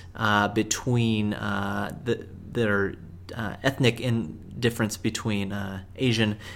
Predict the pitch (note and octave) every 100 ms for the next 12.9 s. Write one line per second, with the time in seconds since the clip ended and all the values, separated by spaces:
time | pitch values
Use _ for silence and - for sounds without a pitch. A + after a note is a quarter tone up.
0 | - B2 A2+ G#2+ G#2 G#2+ G#2+ G#2 G2+ F#2+
1 | G2 - - - B2+ G#2+ - - - -
2 | - - - - - - - D3+ - F#3
3 | F#3 F#3 E3+ D#3+ E3 C3+ C3 B2+ B2+ A#2+
4 | A#2 A2+ G#2 G#2 - G#2+ A#2 - - -
5 | - B2 A#2+ A#2+ A#2 A2+ G#2+ G#2 - -
6 | D#3 A#3+ B3+ G#3 E3 - - E3 F3 C#3
7 | C#3 C3+ B2+ A2 G2+ A2+ G#2+ G#2+ - -
8 | G#2+ G#2+ - - G#2+ D#3+ C#3 B2 A2 A2
9 | - - - A2+ G#2 - B2 B2 D3 C3+
10 | C3+ C3 - C#3+ C#3+ C#3 C3 A2+ F#2+ G2
11 | D3 B2+ A#2 A2 - C3 - A2+ A#2+ A2
12 | B2+ A#2 A2+ G#2+ A2 G#2+ A2 G#2+